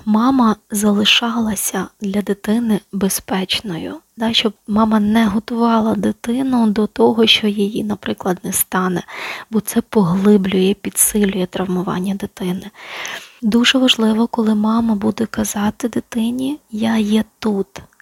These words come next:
я є поруч, я тут, щоб захистити тебе». Що ще можна включити в цю годинку безпечних розмов? Е, дитина може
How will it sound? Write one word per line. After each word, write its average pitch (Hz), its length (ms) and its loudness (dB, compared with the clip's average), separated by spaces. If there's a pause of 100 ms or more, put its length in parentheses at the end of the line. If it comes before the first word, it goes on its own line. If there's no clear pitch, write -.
(160)
я 220 220 0
є 208 340 2
поруч, 208 680 0 (720)
я 226 280 0 (160)
тут, 262 460 -2
щоб - 240 -4
захистити 202 800 -2
тебе». 214 400 -10 (1400)
Що 285 200 2
ще 269 200 0
можна 240 300 0
включити - 580 0
в - 40 -12
цю 214 200 2
годинку 208 500 2
безпечних 190 800 -4
розмов? 185 500 -4 (640)
Е, 202 220 2
дитина 240 400 0
може 214 420 2